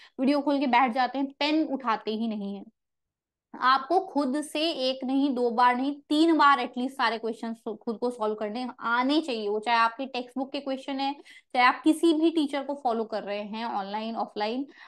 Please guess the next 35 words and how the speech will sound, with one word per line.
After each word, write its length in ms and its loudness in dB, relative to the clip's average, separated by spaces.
आपको 420 4
वो 100 -2
जो 200 0
भी 140 6
पढ़ा 360 0
रहे 180 -4
हैं, 300 -8
आपको 360 -4
कम 260 0
से 160 -6
कम 240 -2
तीन 400 0
बार 240 2
उनकी 380 -6
रिवीजन 420 -6
करनी 360 -6
होनी 320 -6
चाहिए। 340 -10
दिमाग 320 0
में 60 2
होना 160 2
चाहिए, 140 -4
"मुझे 160 2
तीन 240 -6
बार 140 0
उनको 120 -6
रिवाइज 280 -6
करना 260 -16
है।" 60 -16
अगर 120 -2
आप 140 -2
इतना 200 -4
कर 260 0
लेते 280 -2
हैं, 220 -2